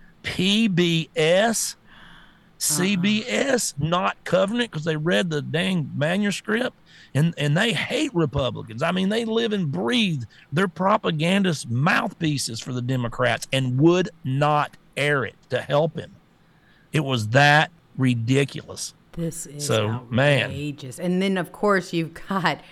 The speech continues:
Speaker 2: Karine Jean-Pierre, the White House press secretary,
Speaker 1: <laughs>
Speaker 2: who can
Speaker 1: God.
Speaker 2: barely, who can
Speaker 1: The,
Speaker 2: barely
Speaker 1: the,
Speaker 2: explain
Speaker 1: it's
Speaker 2: anything.
Speaker 1: just, this,
Speaker 2: It
Speaker 1: she's so
Speaker 2: just,
Speaker 1: dumb.
Speaker 2: she's flubbing all over the place. Here she is. She can't answer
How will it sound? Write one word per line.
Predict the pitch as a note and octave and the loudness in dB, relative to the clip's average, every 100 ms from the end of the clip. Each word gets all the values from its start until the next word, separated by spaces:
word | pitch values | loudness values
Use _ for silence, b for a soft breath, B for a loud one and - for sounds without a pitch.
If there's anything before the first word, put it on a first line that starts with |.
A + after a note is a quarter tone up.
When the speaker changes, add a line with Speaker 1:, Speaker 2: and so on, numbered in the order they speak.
| B | B
Speaker 2:
Karine | F#3 E3 F3 E3 | -2 0 0 -2
Jean-Pierre, | D3 D3+ D3+ C#3 C#3 C#3 C3+ B2+ | -2 -2 -2 -4 -4 -4 -4 -6
the | |
White | B2+ C3 A#2+ | -6 -6 -6
House | B2 A#2 | -8 -10
press | - C3 A#2+ | -8 -8 -8
secretary, | - A#2 B2 A#2 B2+ D#3+ B2+ - | -10 -10 -6 -2 2 2 0 -6
Speaker 1:
<laughs> | - - | -8 4
Speaker 2:
who | A#3+ | 6
can | |
Speaker 1:
God. | C#3 C3 B2+ A2 G#2+ | 10 10 10 8 6
Speaker 2:
barely, | F3 F3+ F3+ D#3+ C#3+ C3 C3 B2 D#3 | 6 6 6 2 0 -4 -6 -10 -10
who | |
can | D#3 D#3 | -8 -4
Speaker 1:
The, | C#3+ | 2
Speaker 2:
barely | C#3+ D3+ C#3+ | 2 2 0
Speaker 1:
the, | C#3+ | 0
Speaker 2:
explain | - D3 C#3+ C#3 | 0 -2 -2 2
Speaker 1:
it's | D3+ D3+ C3 | 4 4 4
Speaker 2:
anything. | C#3+ | 2
Speaker 1:
just, | C#3 B2+ - - A#2+ | 2 2 -4 -10 0
this, | D3 C#3+ | 4 4
Speaker 2:
It | - | 0
Speaker 1:
she's | E3 C#3 | -2 0
so | D3+ | 2
Speaker 2:
just, | C3 B2+ | 2 2
Speaker 1:
dumb. | B2 B2 B2 A#2 | 0 0 -2 -4
Speaker 2:
she's | - F3+ - | -6 -6 -6
flubbing | - F#3 F#3 F3+ F#3 F#3 F#3 F3+ | -6 0 2 2 0 -4 -6 -2
all | D#3 D3+ C#3+ | 0 0 -2
over | E3+ E3 D3 C#3 | 0 0 -2 -8
the | B2+ | -8
place. | - C3 B2+ A#2+ | -10 -10 -10 -6
Here | G3 B3 | -2 -2
she | B3+ A#3 E3+ | -2 -4 0
is. | E3 D3+ - | 0 -2 -8
She | - | -16
can't | - G#3+ B3 G3+ | -8 -6 -6 -4
answer | F3 D#3+ - C3+ B2 | -2 -2 -4 -6 -6